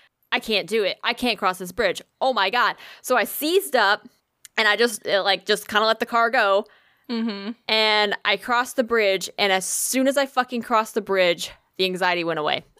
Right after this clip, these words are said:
Speaker 1: I wasn't even thinking about the bridge or anything at all until I came up on it, and I was like, "Oh, fuck, oh, fuck." And then I passed
Speaker 2: Yep.
Speaker 1: over it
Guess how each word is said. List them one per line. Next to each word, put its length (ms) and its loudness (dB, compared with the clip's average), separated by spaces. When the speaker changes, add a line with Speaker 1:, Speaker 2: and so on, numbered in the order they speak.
Speaker 1:
I 180 0
wasn't 580 -2
even 320 -2
thinking 400 -2
about 300 0
the 60 -2
bridge 360 2
or 200 0
anything 300 2
at 80 4
all 200 4
until 420 -2
I 100 2
came 200 0
up 120 2
on 160 4
it, 60 0
and 100 0
I 80 4
was 120 0
like, 220 0
"Oh, 120 2
fuck, 380 -2
oh, 140 2
fuck." 360 -2
And 120 -4
then 260 -2
I 80 0
passed 300 -4
Speaker 2:
Yep. 100 2
Speaker 1:
over 120 0
it 120 -4